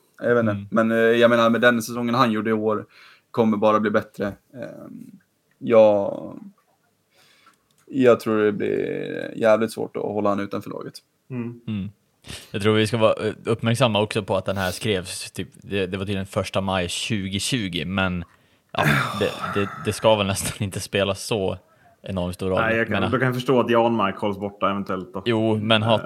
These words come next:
Speaker 3: Eh.
Speaker 2: Hörnqvist lär väl nästan hållas ännu närmare
Speaker 3: Då, ja, det
Speaker 2: <laughs> den här
Speaker 3: tycker jag också.
Speaker 2: truppen, tycker jag. Gustav Nyqvist också, nästan.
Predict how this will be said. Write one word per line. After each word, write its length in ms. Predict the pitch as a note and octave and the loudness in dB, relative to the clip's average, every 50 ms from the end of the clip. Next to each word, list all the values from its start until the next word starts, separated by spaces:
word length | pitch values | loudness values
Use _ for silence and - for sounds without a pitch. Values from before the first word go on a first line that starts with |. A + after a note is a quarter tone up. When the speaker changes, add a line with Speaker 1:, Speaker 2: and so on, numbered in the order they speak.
| - | -4
Speaker 3:
Eh. 60 | - G#2+ | -4 2
Speaker 2:
Hörnqvist 640 | A2 A2 A2 A2+ B2 A#2+ - D3+ C3+ A2 - - | 4 4 4 4 2 0 0 2 2 2 2 2
lär 120 | G#2+ G2 F#2 | 0 2 2
väl 160 | F#2+ F#2+ F#2+ | 2 0 -2
nästan 280 | F#2 F#2+ - - F#2+ F2+ | -2 -4 -4 -4 -4 -2
hållas 260 | F#2+ F#2+ F#2+ F#2 F#2+ | -2 0 0 0 0
ännu 280 | G2 G2 G#2+ A#2 A2 | -2 -2 -2 0 -2
närmare 580 | G2 F2+ F2 F2 F2+ F#2 F#2 F#2+ - A2 G2+ F#2+ - - A#2+ A#2 A#2+ - | 0 0 -2 -2 -2 -2 -2 -2 -2 -2 -4 -4 -2 -2 -2 -2 -2 -2
Speaker 3:
Då, 340 | - A#2 A2 G#2 G2 F#2 F2 | -2 -2 -2 0 0 -2 -2
ja, 140 | F2 F#2+ G2+ F#2+ G2 | -4 -6 -6 -6 -6
det 60 | G#2+ | -2
Speaker 2:
<laughs> 20 | G2+ | -2
den 120 | G#2+ G2 | 0 2
här 80 | G2 F#2 | 2 2
Speaker 3:
tycker 140 | F2+ - | 2 2
jag 40 | A2 | 0
också. 120 | G2 - - | 0 0 0
Speaker 2:
truppen, 260 | - G2 F2+ F#2+ G2 - _ - | -2 -2 0 -2 -6 -10 _ -16
tycker 260 | - G#2+ F#2+ - G#2 | -12 -12 -10 -6 -2
jag. 340 | G2+ F#2+ F#2+ F2+ F2 - - - _ - - - | 2 2 2 2 2 -2 -10 -12 _ -20 -12 -4
Gustav 280 | - A#2 G#2+ - G#2+ G2 | -4 -2 2 2 2 2
Nyqvist 460 | G2+ G2+ G#2 G2+ - G#2 G2 F#2+ - | 4 2 0 0 0 0 -2 0 -2
också, 440 | D#2 F#2 - - - - F#2 F#2+ F#2 F#2+ G2+ _ _ _ - | -6 -6 -6 -6 -2 -2 0 0 -2 -6 -10 _ _ _ -18
nästan. 360 | - - - - - - - | -16 -16 -12 -8 -8 -8 -8